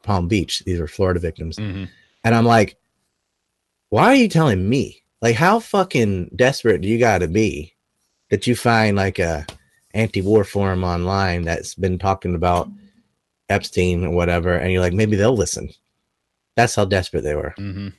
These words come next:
Speaker 2: Yeah.
Speaker 1: But
Speaker 2: Wow.
Speaker 1: hey, it worked eventually <laughs> 'cause
Speaker 2: Jeez.
Speaker 1: we
Speaker 2: Ev-,
Speaker 1: got it out.
Speaker 2: eventually, yeah, but it, it, that took a while. That took a while.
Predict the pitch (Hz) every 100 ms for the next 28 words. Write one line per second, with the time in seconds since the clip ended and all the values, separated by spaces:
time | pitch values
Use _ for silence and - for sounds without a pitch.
0 | _ _ 95 85 - _ _ 98 104 -
1 | 113 98 82 85 90 104 92 90 87 92
2 | - 90 135 113 120 - - - 98 -
3 | 196 127 87 82 92 85 123 117 113 -
4 | 101 104 95 98 98 104 95 - _ 104
5 | 107 127 107 90 82 82 95 101 92 90
6 | 90 87